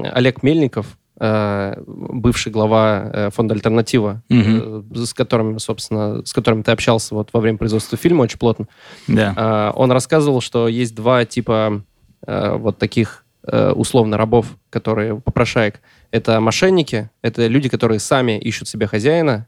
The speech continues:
Speaker 1: и готовы делиться с ними деньгами и как бы фифти фифти работать. И есть, собственно, рабы, как, э, ну, те люди, о которых рассказывал вот Вера Георгиевна, например,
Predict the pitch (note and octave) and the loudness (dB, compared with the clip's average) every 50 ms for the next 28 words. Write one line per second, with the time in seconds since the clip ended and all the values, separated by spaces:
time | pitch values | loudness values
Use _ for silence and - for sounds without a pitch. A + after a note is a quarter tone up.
0 | _ _ - - A2+ A2+ A2+ A2+ G#2 A2 - - A#2 A2 G#2+ A2+ A2+ A#2 G#2+ - | _ _ -6 -2 0 0 0 0 0 -2 0 2 0 0 0 0 -2 -2 -2 -4
1 | G#2 - - G2 A2 G#2+ A2 A2 A2+ G#2 A2 G#2+ G#2 G#2+ G#2 G2 G#2+ A2 A#2+ - | -8 -6 -6 -6 -6 -4 -2 0 2 4 4 4 2 2 0 -2 -4 -8 -10 -12
2 | - G2+ F#2+ G#2 G#2+ - G2+ G#2 G#2 G#2 G#2 G#2 - - - G2+ - - - - | -12 -10 -10 -10 -10 -8 -8 -8 -6 -6 -8 -6 -2 -2 -2 -2 -2 -6 -4 -4
3 | A2 - - - A2+ G#2+ A2 G#2+ - - - _ - - - - - _ - - | -2 0 0 0 2 2 2 0 -2 -4 -20 _ -20 -20 -20 -20 -20 _ -6 -2
4 | A2+ A2 A2 A2 G#2+ G#2 G#2 G2+ A#2 C#3 C#3+ - - B2+ A2+ - - A2 G#2+ G#2+ | 0 2 2 4 4 2 2 4 2 2 2 2 0 -2 -2 -2 -2 -2 -2 -2
5 | G#2+ G#2+ A2 A2+ G2+ G#2 B2+ D#3 E3 D#3+ D#3 - _ - - A2 G#2+ - - - | -2 -2 -2 -2 0 2 2 2 2 2 -2 -6 _ -4 -2 -2 -2 -2 -6 -6
6 | - G#2+ G#2+ A2 A2 G#2+ G2+ G2+ G#2 G#2+ A2+ C3 D3 A#2 A2 - - - A#2+ B2+ | -4 -4 -2 -2 -2 0 0 0 0 0 2 2 2 2 0 -2 0 2 2 2
7 | B2+ A#2 A2 - - - B2 - - A2+ - - B2+ A2 A2 A2 G#2+ G#2 - A#2 | 4 2 0 -2 0 -2 -2 0 0 -4 0 0 0 2 2 2 0 0 2 2
8 | A#2 A2 A2 A#2 A#2 A2+ G#2+ A2 G#2+ G#2 G#2 G2+ G2 G#2 G#2+ G#2+ G#2 G#2 | 2 2 4 2 2 2 2 -2 -2 -2 -2 -2 -2 -2 0 0 0 -2